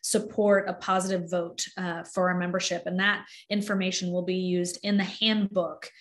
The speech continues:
so that it can help orient other school board members to the why, to your why specifically. And then the last part of this is an attestation, um, that the person submitting this information is truly a school board member.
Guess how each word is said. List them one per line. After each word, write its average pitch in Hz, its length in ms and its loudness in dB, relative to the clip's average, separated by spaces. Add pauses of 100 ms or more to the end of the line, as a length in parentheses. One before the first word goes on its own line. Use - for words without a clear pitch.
(160)
so 190 280 2
that 175 300 -2
it 180 100 -6
can 190 120 -2
help 185 280 -2
orient 180 420 0
other 196 180 0
school 185 240 -2
board 180 260 0
members 165 320 -6
to - 140 -10
the 170 100 -2
why, 160 560 -8
to 233 100 -2
your 202 300 4
why 165 400 -6
specifically. 180 1000 -6 (440)
And 220 100 6
then 220 80 8
the 214 80 4
last 226 380 2
part 220 180 4
of 202 100 -2
this 202 220 2
is 190 100 -6
an 185 100 -2
attestation, 208 1000 -2 (300)
um, 190 320 2 (140)
that 185 300 2 (260)
the 196 80 -4
person 247 360 4
submitting 214 640 0
this 196 220 -2
information 180 760 -2
is 180 200 -6
truly 202 560 2
a 185 60 -4
school 202 280 0
board 220 220 2
member. 247 400 4